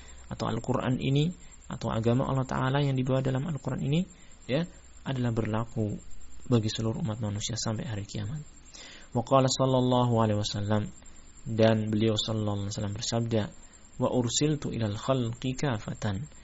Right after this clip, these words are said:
dan aku diutus kepada makhluk ini secara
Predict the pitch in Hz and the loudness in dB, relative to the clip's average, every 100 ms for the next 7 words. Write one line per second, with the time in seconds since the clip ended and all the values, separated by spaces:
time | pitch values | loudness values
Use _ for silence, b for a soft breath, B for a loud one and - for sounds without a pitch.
0 | B - 120 113 120 123 113 147 147 180 | B -4 -2 0 0 -2 -2 -2 0 0
1 | 175 - - - - - - 120 113 110 | 0 -4 -14 -18 -20 -12 -4 0 0 0
2 | 127 - 117 - - 120 110 135 - 110 | 0 0 -4 -4 -2 -2 -2 -4 -4 -2